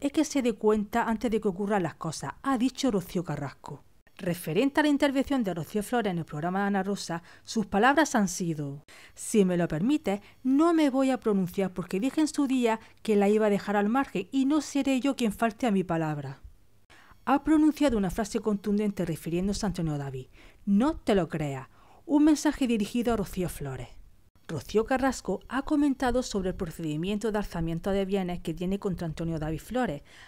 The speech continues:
afirmando que el juez pide tres años de cárcel para él, pero ella le pide cuatro,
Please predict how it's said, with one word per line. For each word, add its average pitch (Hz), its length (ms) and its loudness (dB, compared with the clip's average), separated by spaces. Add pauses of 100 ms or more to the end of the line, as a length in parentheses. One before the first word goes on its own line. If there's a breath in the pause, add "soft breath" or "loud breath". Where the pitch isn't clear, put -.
(140 loud breath)
afirmando 285 640 2
que 190 80 -4
el 170 60 -4
juez 247 200 -4
pide 226 300 -2
tres 240 300 -4
años 240 200 0
de 226 120 -4
cárcel 226 280 -4
para 160 360 -4
él, 147 120 -8 (440 loud breath)
pero 294 240 6
ella 277 240 4
le 226 100 2
pide 220 260 2
cuatro, 147 460 -6